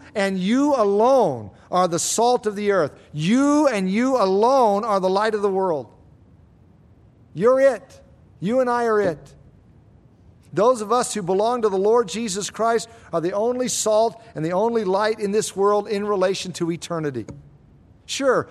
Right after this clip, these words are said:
unsaved people do some brilliant things in this world, some great accomplishments, but not in relation to eternity. You and I are it, beloved. We're it.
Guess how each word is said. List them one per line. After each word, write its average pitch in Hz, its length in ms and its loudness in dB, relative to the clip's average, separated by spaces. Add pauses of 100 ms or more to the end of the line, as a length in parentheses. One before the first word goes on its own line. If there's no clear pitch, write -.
(140)
unsaved 220 420 -2
people 190 260 -6
do 196 160 -4
some 175 240 -6
brilliant 233 460 -2
things 247 320 -4
in 185 80 -6
this 156 200 -6
world, 156 280 -2 (200)
some 185 200 -8
great 220 260 0
accomplishments, 202 720 -8 (220)
but 180 120 -2
not 214 300 -2
in 285 140 -6
relation 262 440 0
to 247 100 -2
eternity. 214 580 -2 (1040)
You 226 280 -2
and 254 100 0
I 262 180 0
are 226 120 2
it, 233 340 2
beloved. 147 400 -2 (260)
We're 247 260 2
it. 254 400 2